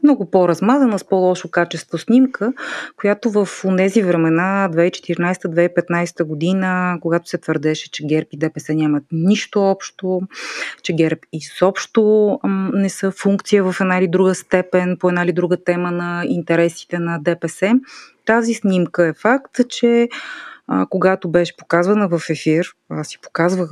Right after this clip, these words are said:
в ефир и я коментирахме, защото отговора на въпроса,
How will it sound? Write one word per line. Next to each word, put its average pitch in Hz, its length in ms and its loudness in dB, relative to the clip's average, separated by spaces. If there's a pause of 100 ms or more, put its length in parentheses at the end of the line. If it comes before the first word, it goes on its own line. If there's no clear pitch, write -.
(100)
в 143 100 -10
ефир 165 320 0
и 185 40 0
я 170 100 -2
коментирахме, 196 580 0
защото 202 380 0
отговора 185 420 0
на 156 440 -2 (440)
въпроса, 165 1040 0